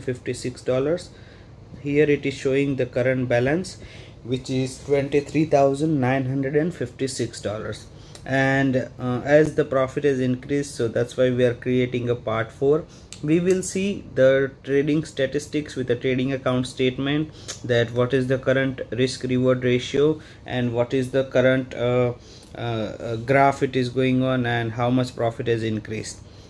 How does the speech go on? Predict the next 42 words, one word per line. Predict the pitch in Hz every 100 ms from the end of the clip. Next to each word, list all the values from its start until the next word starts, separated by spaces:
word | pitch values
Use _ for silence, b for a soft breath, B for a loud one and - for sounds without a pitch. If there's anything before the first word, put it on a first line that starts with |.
| B
So | - 139
here | 135 160 160 156
we | 156
have | 143 143 143
a |
complete | 139 139 135 139 147 135
trading | 143 139 135
account | 139 135 131 123
statement. | 135 123 131 139 170 - B B B -
This | 131
is | 131
the | 139
Part | 139 131 131 131
four | 143 139
update. | 135 143 156
So | 156 131
seven | 127 139 139 151 151
pages | 139 131 127
of | 131
statement, | - - 123 123 147 147 147 - 120
uh, | 120
statement | 120 - 131 139 135
it | 127 131
is, | 123
uh, | - 113 -
attached, | 120 127 143 147 - - - B B B B B B -
and | 123 120 120
here | 117 143 139
is | 139 127
the | 131
graph. | 120 127 139 -
As | 117 117
you |
can | 120 123 120
see, | - 139 135
it | 127
is | 127
constantly, | - 127 127 127 131 131 131
it | 123
is | 123
going | 117 127 123 123
up. | 127 143